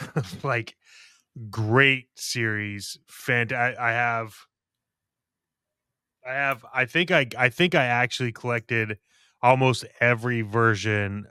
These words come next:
of every issue <laughs> that, that would come out. Um, he, he was, he was great. He d-, the, the writing was fantastic. Um, it's still going. It's, it, it kicked up again. Um, I got a signed copy of, like, issue one.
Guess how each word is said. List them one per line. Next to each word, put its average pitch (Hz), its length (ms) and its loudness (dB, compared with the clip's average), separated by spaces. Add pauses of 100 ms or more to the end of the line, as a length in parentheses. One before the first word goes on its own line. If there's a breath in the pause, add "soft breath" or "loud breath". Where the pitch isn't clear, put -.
of 107 200 -4
every 107 400 -4
issue 98 560 -6 (180)
<laughs> 123 200 -8
that, 113 240 -6 (540)
that 117 360 2
would 117 240 -2
come 120 220 0
out. 110 320 0 (380)
Um, 113 520 2 (100)
he, 147 480 2
he 143 140 -4
was, 151 160 2
he 143 240 -2
was 131 160 0
great. 160 420 2
He 131 180 -6
d-, 131 380 -14
the, 120 220 -2
the 117 100 -4
writing 123 400 0
was 123 140 -8
fantastic. 127 800 -6 (580)
Um, 107 460 -4
it's 120 160 -10
still 139 240 -4
going. 127 420 -2
It's, 117 380 -10
it, 123 240 -10
it 123 200 -10
kicked - 240 -6
up 117 160 2
again. 117 560 -2
Um, 110 640 -4
I 110 120 -10
got 113 180 0
a 107 80 -4
signed 113 360 -6
copy 110 520 -8
of, 107 240 -12
like, 104 300 -12
issue 117 320 -12
one. 107 400 -4